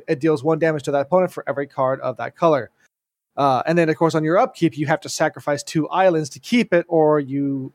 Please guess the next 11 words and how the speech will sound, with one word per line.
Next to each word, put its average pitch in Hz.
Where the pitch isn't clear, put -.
or 143
Psychic 131
Allergy 120
is 120
destroyed. 151
It 202
is 170
not 165
a 202
good 233
card. 139